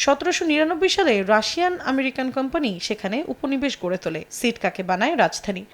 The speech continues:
কিন্তু টিলঙ্গিট উপজাতির সঙ্গে সংঘাত, দুর্গম জলবায়ু ও সরবরাহ সংকট শুরু থেকেই রুশ শাসনকে চ্যালেঞ্জে ফেলে। ক্রিমিয়া যুদ্ধে রাশিয়ার পরাজয়, ঋণ সংকট ও কানাডার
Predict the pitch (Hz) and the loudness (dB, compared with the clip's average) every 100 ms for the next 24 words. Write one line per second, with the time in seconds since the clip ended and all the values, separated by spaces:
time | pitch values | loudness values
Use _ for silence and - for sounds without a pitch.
0 | - 247 - 262 294 311 277 277 262 - | -2 0 2 0 2 4 6 4 2 -2
1 | 247 240 233 247 - 220 202 196 - 180 | 0 2 2 0 0 0 0 -4 -2 -4
2 | 185 - 320 - 208 208 185 190 190 196 | -4 -2 -2 -2 -2 -2 0 -4 -2 0
3 | 196 190 208 302 233 220 196 - - 226 | 0 0 0 -2 0 0 0 -2 2 2
4 | 233 302 311 320 - 339 320 - - 277 | 4 4 2 0 -2 -2 -2 -6 -4 -4
5 | 320 - 349 208 - 214 294 - 339 - | -4 -2 -2 -2 -4 -2 0 2 0 0
6 | 320 226 185 - 220 202 175 160 156 165 | -2 -2 -2 2 4 2 0 -2 -2 -4
7 | - - - - - - - - - - | -10 -16 -16 -16 -16 -18 -16 -14 -12 -12
8 | - - - - - - - - - - | -10 -12 -12 -14 -14 -12 -12 -12 -16 -20
9 | - - 269 254 220 185 185 - 330 220 | -10 2 4 6 4 2 -4 0 4 4
10 | - 214 202 202 190 185 202 285 240 202 | 2 0 0 0 0 2 2 4 2 0
11 | 196 - 196 - 254 294 214 - 208 214 | -4 -4 -4 2 2 2 -4 2 4 4
12 | 220 | 4